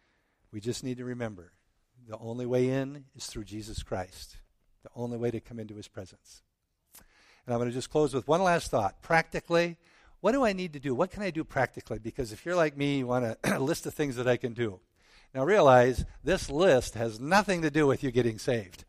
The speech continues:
Nothing. It's a gift of God. But we can increase the rate that the Holy Spirit transforms us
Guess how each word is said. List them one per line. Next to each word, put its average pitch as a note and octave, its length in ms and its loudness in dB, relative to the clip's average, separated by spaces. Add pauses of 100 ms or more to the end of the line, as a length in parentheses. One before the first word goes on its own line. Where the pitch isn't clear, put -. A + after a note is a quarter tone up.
(160)
Nothing. B2 520 2 (380)
It's A#2+ 140 -8
a C3 80 -2
gift C#3+ 320 -2
of A#2 140 -4
God. A#2 320 4 (1300)
But D3 220 2 (100)
we D#3 180 -2
can E3+ 360 -4 (480)
increase F3+ 1040 -4 (300)
the A#2+ 160 -2
rate A#2 600 -2 (560)
that - 100 -8
the A#2+ 80 -8
Holy C3+ 280 0
Spirit B2 540 0 (220)
transforms C3 760 -4
us - 320 -14